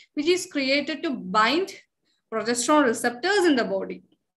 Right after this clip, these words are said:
and create similar effects as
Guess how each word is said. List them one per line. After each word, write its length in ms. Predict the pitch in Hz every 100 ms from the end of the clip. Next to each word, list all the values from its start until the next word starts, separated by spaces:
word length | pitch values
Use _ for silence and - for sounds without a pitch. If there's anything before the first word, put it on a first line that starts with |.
| _ _ _ _ _ _ _ _ _ _ _ _ _ _ _ - - - _ 262
and 100 | 339 -
create 320 | 311 311 320 - -
similar 260 | 269 294 285
effects 260 | 262 247 -
as 80 | 233